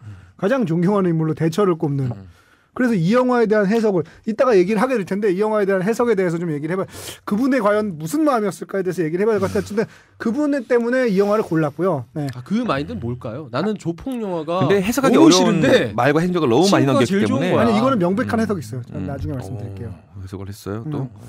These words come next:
Speaker 3: 아, 어제 얘기 나눴어요. 저희는
Speaker 2: 음.
Speaker 3: 결론을 내렸어요. 이거
Speaker 1: 음.
Speaker 3: 아니면은 결론이
Speaker 1: 방법이
Speaker 3: 날
Speaker 1: 없다?
Speaker 3: 수밖에 없-, 예, 날 수밖에 없어요. 이게
Speaker 2: 그래서
Speaker 3: 말이 안 되잖아.
Speaker 2: 음. 그래서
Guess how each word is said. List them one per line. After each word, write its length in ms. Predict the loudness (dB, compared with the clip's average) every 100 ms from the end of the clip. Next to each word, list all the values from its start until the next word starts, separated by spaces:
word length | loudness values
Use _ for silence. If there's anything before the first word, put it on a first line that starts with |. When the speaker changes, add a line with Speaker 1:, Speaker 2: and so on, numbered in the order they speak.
| -14
Speaker 3:
아, 120 | -8 -4
어제 340 | -2 0 0
얘기 180 | 0 -2
나눴어요. 500 | -4 -4 -6 -6 -6
저희는 440 | -4 -4 -2 -4
Speaker 2:
음. 40 | -4
Speaker 3:
결론을 320 | -2 -2 -2
내렸어요. 560 | -2 -2 -6 -10 -10 -8
이거 200 | -4 0
Speaker 1:
음. 40 | 0
Speaker 3:
아니면은 840 | 0 -2 -2 -2 -2 -4 -10 -14
결론이 280 | -6 -4 -2
Speaker 1:
방법이 80 | 0
Speaker 3:
날 120 | 0
Speaker 1:
없다? 180 | 0 0
Speaker 3:
수밖에 220 | 0 -2
없-, 160 | -6 -2
예, 280 | -2 0 -2
날 180 | -4
수밖에 320 | -6 -8 -8 -8
없어요. 320 | -8 -10 -20 -20 -20 -20 -14
이게 100 | -2
Speaker 2:
그래서 120 | 2
Speaker 3:
말이 140 | 4 4
안 160 | 2 -2
되잖아. 880 | -4 -2 0 2 0 -2 -4 -4
Speaker 2:
음. 40 | -4
그래서 680 | 0 2 4 4 2 0